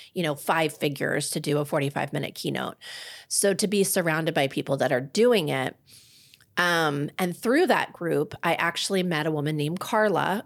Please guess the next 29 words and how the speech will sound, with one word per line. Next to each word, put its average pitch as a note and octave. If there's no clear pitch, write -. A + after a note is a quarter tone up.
who, F3
um, F3
not G3
only G#3+
had E3+
she -
worked G3
at -
TEDx E3
Cherry E3
Creek E3
in E3
Colorado, E3
which -
is F#3+
a D#3+
really E3
prominent D#3+
TEDx, D3
um, E3+
she G3+
had F#3+
just F#3+
gotten D#3
selected C#3+
to D3
be -
a -
speaker. -